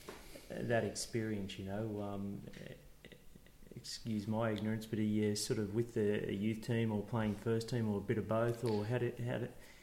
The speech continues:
and, and how do you get through sort of the language barrier when a coach is sort of talking to you directly? Like, I know you might pick things up, but sometimes some things, I guess, uh,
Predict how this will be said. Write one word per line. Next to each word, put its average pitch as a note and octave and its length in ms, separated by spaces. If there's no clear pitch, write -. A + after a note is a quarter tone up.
and, A2 260
and A2+ 180
how B2 140
do C3+ 80
you A#2 100
get A#2 260
through A#2 520
sort A2 220
of G#2 260
the A2+ 80
language A2+ 480
barrier G#2+ 360
when A2 380
a G#2 60
coach A2 360
is G#2+ 100
sort G#2+ 140
of G2 100
talking A2 420
to - 100
you G#2+ 80
directly? G2+ 540
Like, G2 260
I G2+ 180
know G#2+ 120
you G2+ 140
might G2+ 240
pick - 180
things G2 320
up, A2 220
but A2 100
sometimes G#2+ 880
some G#2+ 260
things, G2+ 400
I G#2 80
guess, G#2 360
uh, G2 220